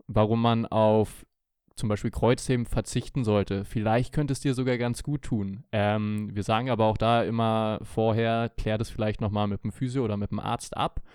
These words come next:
bevor du da irgendwelche Experimente machst. Ähm, am besten jemand, der ein bisschen sportaffin ist,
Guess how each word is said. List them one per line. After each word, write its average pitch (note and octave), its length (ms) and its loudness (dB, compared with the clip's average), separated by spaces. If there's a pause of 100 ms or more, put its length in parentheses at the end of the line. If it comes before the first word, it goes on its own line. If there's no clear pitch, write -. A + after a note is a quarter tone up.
(140)
bevor A2 240 -4
du G#2+ 80 0
da G#2 160 2
irgendwelche G#2 380 -4
Experimente G#2+ 560 -4
machst. A2+ 420 -6 (380)
Ähm, G2+ 460 -2
am G#2 100 -4
besten A#2 260 0
jemand, A#2 320 0
der G#2 100 2
ein G2+ 120 -4
bisschen G#2 560 0 (540)
sportaffin C3 880 2
ist, - 420 0